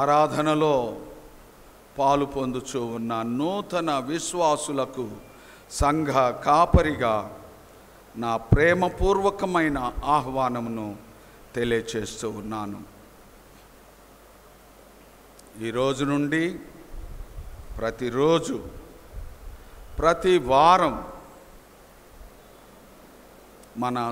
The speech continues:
సంఘ దీపికను అనుసరించి, ఈ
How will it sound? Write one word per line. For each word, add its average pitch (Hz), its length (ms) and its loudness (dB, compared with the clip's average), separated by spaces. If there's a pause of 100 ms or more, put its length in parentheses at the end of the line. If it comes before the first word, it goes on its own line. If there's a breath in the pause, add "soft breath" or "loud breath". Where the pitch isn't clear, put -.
(160)
సంఘ 156 300 0 (320)
దీపికను 156 640 -2 (1200)
అనుసరించి, 147 720 0 (3000)
ఈ 120 40 -2